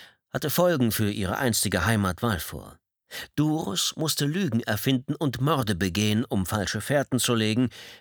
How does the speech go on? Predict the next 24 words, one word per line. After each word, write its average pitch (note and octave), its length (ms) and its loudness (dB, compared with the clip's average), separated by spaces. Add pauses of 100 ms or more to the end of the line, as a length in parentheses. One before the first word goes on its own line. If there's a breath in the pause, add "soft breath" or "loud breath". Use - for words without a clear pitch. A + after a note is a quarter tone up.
(140 loud breath)
bis D#3 220 0
er D#3+ 180 0
seine C#3 260 2
Tarnung B2+ 460 2
nicht B2 240 -2
länger A2+ 300 0
aufrechterhalten G#2+ 680 -2
konnte C#3 360 0
und - 260 -4
er B2 140 -6
als - 260 -4
Witgo A2 460 -2
erkannt - 440 -6
wurde. - 320 -14 (800 loud breath)
Duros A#2+ 380 4
schwor G2 320 -2
Rache B2 380 0 (520 soft breath)
und A#2+ 160 0
beschloss, E3 480 2
mit C3 160 -4
seinen A2 300 0
Kräften D3 420 0
die B2 100 2
Baronie A2 560 2